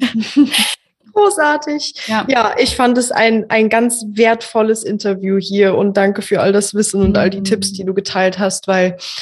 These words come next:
Speaker 1: ja, ich
Speaker 2: Sehr
Speaker 1: kann das nur
Speaker 2: gerne.
Speaker 1: noch mal betonen. Für mich hat die Zusammenarbeit mit Hannah wirklich so viel verändert,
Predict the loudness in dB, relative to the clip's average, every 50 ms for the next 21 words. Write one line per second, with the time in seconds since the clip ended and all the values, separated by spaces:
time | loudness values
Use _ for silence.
0 | -14 -6 -2 0 2 2 2 2 2 0 2 2 2 2 2 2 2 2 2 2
1 | 2 2 2 2 0 2 0 -2 -4 -4 -2 0 0 2 0 0 -2 -2 -2 0
2 | 2 2 4 4 4 4 4 2 0 -2 -4 -6 -8 _ _ _ -6 -4 -4 -4
3 | -4 -6 -6 -6 -6 -6 -8 -10 -6 -2 0 2 2 2 0 0 0 0 0 2
4 | 2 2 0 0 -2 -4 -6 -4 -4 -2 0 2 2 0 0 -2 -2 -4 -2 -2
5 | 0 0 0 0 -2 -4 -6 _ _ _ _ _ _ _ _ _ -20 -20 -20 -20
6 | -20 _ _ _ _ _ _ _ _ _ _ -4 0 2 4 6 6 6 6 4
7 | 4 4 4 4 4 4 4 2 2 0 0 2 2 2 4 4 4 2 0 0
8 | -2